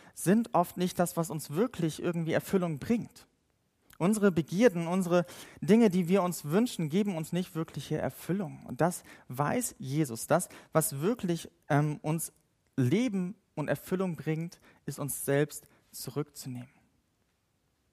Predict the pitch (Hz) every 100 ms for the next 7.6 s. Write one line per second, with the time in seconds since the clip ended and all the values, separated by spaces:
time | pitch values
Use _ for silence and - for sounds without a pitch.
0 | _ _ _ _ _ _ _ _ _ _
1 | _ _ _ _ _ _ _ _ _ _
2 | _ _ _ _ _ _ _ _ _ _
3 | _ _ _ _ - 143 175 175 151 185
4 | - 151 139 131 - 175 160 143 - 156
5 | 190 156 127 135 147 - 135 - 127 127
6 | 135 156 165 160 - 143 131 135 123 143
7 | 190 151 131 135 135